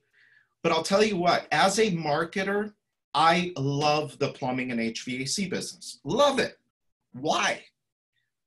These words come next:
Because it's a relatively simple business to market. I didn't say easy, I said simple, right?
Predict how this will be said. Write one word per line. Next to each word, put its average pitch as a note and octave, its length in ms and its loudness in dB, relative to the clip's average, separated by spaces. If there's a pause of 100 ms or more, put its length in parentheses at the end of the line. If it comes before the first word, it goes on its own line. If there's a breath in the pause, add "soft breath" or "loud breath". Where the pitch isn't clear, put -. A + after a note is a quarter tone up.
(100)
Because A3+ 300 4
it's A3+ 180 2
a E3+ 80 0
relatively G#3 1040 2
simple E3 640 -2
business B2 720 -2 (1120)
to C#3+ 80 -2
market. C#3+ 440 0 (240)
I A2+ 120 -2
didn't E3+ 220 0
say G#3+ 280 0
easy, C#3+ 720 0 (100)
I F3 120 0
said A#3+ 220 -4
simple, - 500 -4 (440)
right? D#3+ 280 -2